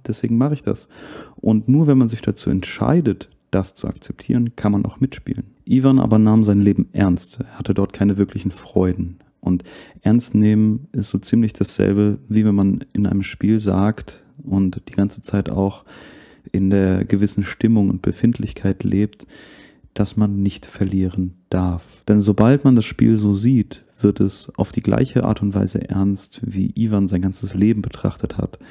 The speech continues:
Es wurde ernst auf eine Art und Weise, dass er versucht, sein ganzes Leben durchgängig zu sichern, durchgängig im Endeffekt zu fundamentieren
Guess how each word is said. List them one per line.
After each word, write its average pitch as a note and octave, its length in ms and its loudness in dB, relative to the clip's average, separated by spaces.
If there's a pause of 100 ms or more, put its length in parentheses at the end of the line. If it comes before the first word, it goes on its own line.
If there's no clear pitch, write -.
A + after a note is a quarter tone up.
(240)
Es G2 200 -2
wurde G#2 340 0
ernst A2+ 380 0
auf - 160 -4
eine G2 280 -2
Art F#2+ 140 -4
und F#2 180 -4
Weise, F#2+ 280 -2
dass F#2 160 -4
er G2 60 -2
versucht, G2 520 -2
sein F#2+ 160 -2
ganzes G2+ 400 -4
Leben A2 380 0
durchgängig G#2+ 640 0
zu - 140 -4
sichern, G2 480 -2 (580)
durchgängig G#2+ 880 0
im - 100 -8
Endeffekt F#2+ 600 -4 (340)
zu - 160 -2 (120)
fundamentieren G#2 1120 4